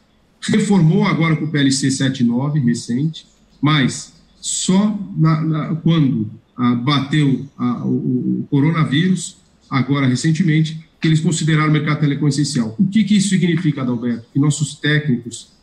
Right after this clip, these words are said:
eles são livres pra ir e vir, tá? É, é, como, como, como seria um bombeiro, um policial, ou um técnico da Sabesp ou da Comgás. É, virou um serviço essencial, foi assim percebido, e foi feita uma regulação,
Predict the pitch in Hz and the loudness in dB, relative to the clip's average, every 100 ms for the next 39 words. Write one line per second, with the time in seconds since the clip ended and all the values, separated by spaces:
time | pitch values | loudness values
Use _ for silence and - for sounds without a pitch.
0 | _ - 139 139 175 160 143 170 196 170 | _ -2 0 0 2 2 2 2 2 0
1 | - 165 147 190 190 127 113 - _ - | -2 0 2 4 4 2 0 -4 _ -6
2 | 131 151 - - 127 123 127 127 120 123 | -4 -4 -6 -4 -2 0 0 0 0 0
3 | 123 - 180 208 214 - 196 214 160 131 | -2 -2 2 4 2 0 2 4 2 2
4 | 196 196 - 165 160 156 170 147 180 180 | 2 2 2 2 4 2 0 0 0 0
5 | 156 143 147 147 - 151 165 165 160 _ | 0 0 0 0 0 -2 -2 -2 -6 _
6 | _ - 151 147 151 151 151 143 147 143 | _ -4 0 2 2 0 2 0 0 -4
7 | 139 135 139 151 151 - 147 143 143 143 | -2 -2 0 0 -2 0 -2 0 -2 -4
8 | 135 147 113 98 - - _ _ _ 135 | 0 0 0 -2 -6 -16 _ _ _ -8
9 | 143 165 202 - 165 180 190 160 165 156 | 0 2 2 2 2 2 -2 -4 -2 0
10 | 160 160 160 175 165 156 143 165 160 190 | 0 0 -2 -4 -2 0 0 0 0 0
11 | 170 190 - _ _ 220 - - - 202 | 2 0 -2 _ _ -4 -4 -6 -2 0
12 | - 190 190 180 165 175 190 180 - 151 | 2 2 2 2 2 4 2 2 -2 -4
13 | 170 190 | -2 -4